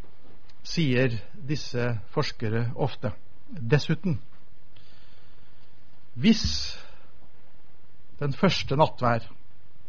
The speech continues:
var et jødisk påskemåltid, hvorfor var så ikke alle de påfølgende nattverder også jødiske påskemåltider? Eller med andre ord, da skulle jo nattverden vært feiret hver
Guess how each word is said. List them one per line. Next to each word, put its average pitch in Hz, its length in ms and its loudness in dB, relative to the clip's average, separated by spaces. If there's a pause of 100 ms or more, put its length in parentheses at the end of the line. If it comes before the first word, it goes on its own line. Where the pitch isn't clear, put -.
(280)
var 127 480 6
et 147 180 -2
jødisk 110 460 0
påskemåltid, 104 680 0 (1700)
hvorfor 151 480 6
var 139 240 8
så 147 320 4
ikke 160 320 2
alle 127 340 6
de 151 140 4
påfølgende 135 880 2
nattverder 110 640 2 (560)
også - 420 2 (1000)
jødiske 123 500 2
påskemåltider? 117 840 0
Eller 131 160 0
med 147 100 4
andre 131 180 4
ord, 143 220 4 (840)
da 147 140 8
skulle 147 380 4
jo 131 120 4
nattverden 131 600 4
vært 131 240 0
feiret 127 480 2
hver 127 240 6